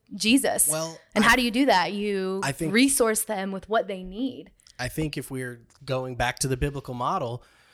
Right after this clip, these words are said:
Speaker 2: the way we experience church today is absolutely not how they experienced church
Speaker 1: Yeah.
Speaker 2: when church exploded, meaning Book of Acts, first hundred years or so.
Speaker 1: Right.
Speaker 2: Um,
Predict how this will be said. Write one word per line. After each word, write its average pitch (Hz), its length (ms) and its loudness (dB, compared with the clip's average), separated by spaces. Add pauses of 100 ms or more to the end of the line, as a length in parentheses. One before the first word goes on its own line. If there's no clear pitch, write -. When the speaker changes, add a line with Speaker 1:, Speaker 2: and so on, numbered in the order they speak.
(200)
Speaker 2:
the 127 100 2
way 160 180 4
we 151 200 0
experience 208 460 -2
church 156 300 -4
today 208 280 -6
is 135 200 -4
absolutely 139 400 -8
not 123 360 -6
how 117 140 -12
they 107 120 -10
experienced 104 460 -8
church 101 300 -10
Speaker 1:
Yeah. 190 200 4
Speaker 2:
when 160 240 2
church 147 320 -2
exploded, 110 600 -4
meaning 123 380 -8
Book 120 240 -6
of 113 80 -6
Acts, 107 340 -4
first - 360 -8
hundred 110 320 -10
years 104 260 -12
or 107 80 -14
so. 104 380 -4
Speaker 1:
Right. 190 200 2 (400)
Speaker 2:
Um, 117 480 0